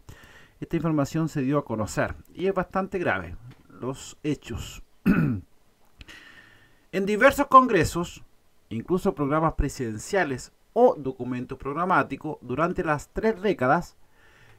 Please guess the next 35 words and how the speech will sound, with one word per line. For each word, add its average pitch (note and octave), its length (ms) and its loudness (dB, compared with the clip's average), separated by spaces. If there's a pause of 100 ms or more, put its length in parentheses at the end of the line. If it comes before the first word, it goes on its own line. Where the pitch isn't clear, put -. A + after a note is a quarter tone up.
(140)
lo E3+ 300 2
que F#3 340 0
ha F3 200 4
hecho A3+ 260 0
en F#3 100 -4
todos A3+ 220 0
los G#3+ 100 2
países G3+ 600 0
donde E3 320 -4
ha - 20 -2
gobernado E3 580 2
o D#3+ 80 2
ha E3+ 60 2
intentado D3+ 760 -2
gobernar B2 680 0
el - 160 -10
Partido A2+ 460 -6
Comunista. E3+ 500 -2 (920)
De G#3+ 200 10
hecho, G3+ 360 6
en D3 160 -4
el C#3 80 -8
Congreso D#3+ 600 -2
veintiuno C#3 640 -4
del D3 140 0
Partido C#3 340 -8
Comunista, E3 440 -4
el B2 200 -6
año C#3 200 -2
dos C3+ 140 -2
mil B2+ 320 -2 (360)
uno, F#3+ 480 4 (400)
dedicaron F3 500 0
un A3+ 80 -4
capítulo G3+ 580 0